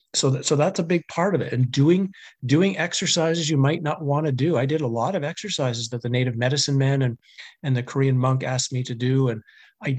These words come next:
really didn't want to do them. They were either kind of scary to do or, or they, they sounded difficult, but I trusted the, the value in them. I did them. And by doing them, I found out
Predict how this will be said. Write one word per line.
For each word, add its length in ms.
really 260
didn't 300
want 240
to 60
do 200
them. 120
They 100
were 120
either 120
kind 180
of 60
scary 480
to 140
do 260
or, 320
or 360
they, 220
they 140
sounded 400
difficult, 600
but 240
I 140
trusted 560
the, 160
the 140
value 420
in 80
them. 120
I 60
did 320
them. 160
And 180
by 140
doing 420
them, 140
I 80
found 380
out 160